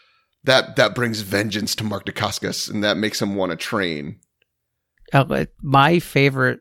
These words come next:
Speaker 2: part of that sequence is the news report, where the, the random news reporter lady, the anchor, she's like, "Yeah, it, you know, it's all because of this drug war between a teacher and a,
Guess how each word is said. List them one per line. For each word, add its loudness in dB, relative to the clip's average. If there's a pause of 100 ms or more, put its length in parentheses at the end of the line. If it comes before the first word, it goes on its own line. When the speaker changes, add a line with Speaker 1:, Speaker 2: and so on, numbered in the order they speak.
(140)
Speaker 2:
part 2
of 0
that -2
sequence 0
is -2
the -2
news 0
report, 2 (580)
where 4
the, 0
the -6 (160)
random 2
news 0
reporter 0
lady, 0
the -2
anchor, 0
she's -2
like, -2 (560)
"Yeah, 4
it, 0
you -2
know, 2
it's -2
all 6
because 2
of 2
this 0 (260)
drug 2
war 2
between 0
a -2
teacher 0
and 0
a, -2